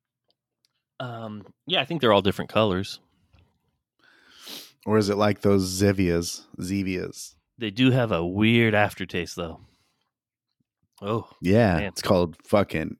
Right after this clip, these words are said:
Speaker 2: lightning in a bottle energy.
Speaker 1: <laughs> Zero calories, zero sugar.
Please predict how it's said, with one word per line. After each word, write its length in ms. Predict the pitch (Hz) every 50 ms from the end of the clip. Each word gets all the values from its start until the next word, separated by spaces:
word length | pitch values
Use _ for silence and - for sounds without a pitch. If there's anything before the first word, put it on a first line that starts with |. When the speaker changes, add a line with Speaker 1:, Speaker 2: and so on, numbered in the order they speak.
| _ _
Speaker 2:
lightning 540 | 92 92 92 92 95 101 120 110 101 98 98
in 80 | 98
a 40 | 95
bottle 640 | 90 80 76 104 107 110 113 107 98 87 80 - - -
energy. 520 | 98 110 117 120 110 92 85 85 82 80 76
Speaker 1:
<laughs> 60 | - _ _ _ _ _ _ _ _ _ _ _ _ _ _ _ _ _ _ _ _ _ _ _ _ _ _ - - _ _ _ _ - - _ _ _ _ - - - - -
Zero 260 | 123 127 151 160 160
calories, 480 | - - 147 123 117 123 123 123 117 110
zero 260 | 117 135 156 160 156
sugar. 440 | - - - 120 110 107 110 107